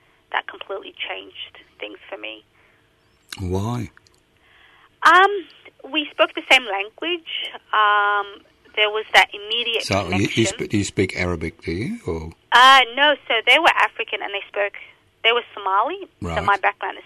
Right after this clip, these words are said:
Speaker 1: Somali. We both
Speaker 2: Right.
Speaker 1: spoke the same language.
Speaker 2: Right.
Speaker 1: And the other kids who weren't Somali but were African, there was that, it's hard to describe, there was that kind of recognition
Speaker 2: Mm-hmm.
Speaker 1: that we were one of the only ones at that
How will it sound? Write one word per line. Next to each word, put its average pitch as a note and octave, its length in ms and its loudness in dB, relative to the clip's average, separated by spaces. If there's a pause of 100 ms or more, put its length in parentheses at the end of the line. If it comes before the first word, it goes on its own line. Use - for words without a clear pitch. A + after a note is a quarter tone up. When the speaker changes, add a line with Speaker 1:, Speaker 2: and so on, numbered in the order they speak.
Speaker 1:
Somali. G#2 320 -8
We - 60 -12
both - 280 -12 (140)
Speaker 2:
Right. F3 140 -16
Speaker 1:
spoke - 260 -10
the - 120 -20
same F#3 160 -8
language. G3+ 540 -10 (140)
Speaker 2:
Right. - 180 -12 (340)
Speaker 1:
And G#3 140 -2
the - 160 -2
other A#3 140 2
kids - 320 -8 (240)
who A3 200 -12
weren't A3 200 0 (160)
Somali G3 460 -6 (100)
but - 140 -10
were G3 200 -6
African, A3 560 -6 (420)
there G#3+ 120 -2
was G#3+ 160 -8
that, G3 180 4 (400)
it's - 120 -20
hard C#4+ 280 4
to B3 80 -14
describe, - 380 2
there G3+ 100 -6
was - 80 -8
that - 160 0 (100)
kind G#3+ 300 -2
of G3+ 120 -4 (120)
recognition G#3+ 680 -6 (440)
Speaker 2:
Mm-hmm. E2+ 300 -8
Speaker 1:
that G3+ 240 4
we G#3 120 -10
were G3+ 300 -4 (400)
one G#3+ 100 -6
of G3+ 100 -6
the G3+ 180 -4
only G#3 240 -8
ones F#3+ 320 -10 (240)
at - 140 -10
that - 160 -6